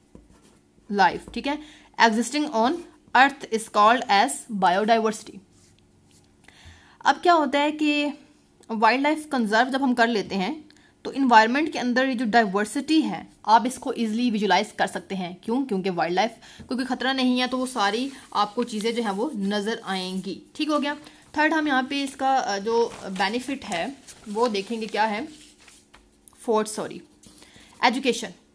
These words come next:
वाइल्ड लाइफ बहुत इंपॉर्टेंट है। क्यों? क्योंकि हम, हम, अ, क्या होता है स्टूडेंट्स जो जूलॉजी पढ़ते हैं, ठीक है, जूलॉजी पढ़ते हैं,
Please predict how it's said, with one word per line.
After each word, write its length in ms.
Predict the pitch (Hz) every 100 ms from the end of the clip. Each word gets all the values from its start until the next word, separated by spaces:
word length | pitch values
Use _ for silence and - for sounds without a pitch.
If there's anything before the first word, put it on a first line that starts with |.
| _ _ _ _ _ _ _ - - - _
वाइल्ड 300 | 254 285 302
लाइफ 140 | 349 349
बहुत 140 | 302
इंपॉर्टेंट 400 | 285 226 220 233
है। 60 | 185
क्यों? 260 | 190 320 339
क्योंकि 480 | 311 302 330 339 339 - - -
हम, 380 | 277 302 302 -
हम, 520 | 233 262 294 302 - -
अ, 220 | 220 226
क्या 140 | 277
होता 180 | 262 254
है 40 |
स्टूडेंट्स 500 | 262 254 240 254 - 220
जो 320 | 202 240 247
जूलॉजी 460 | 214 208 214 208 247
पढ़ते 340 | 202 180 180
हैं, 280 | 196 170 202
ठीक 140 | 208
है, 120 | 233
जूलॉजी 280 | 208 196 196
पढ़ते 320 | 202 196 185
हैं, 240 | 196 196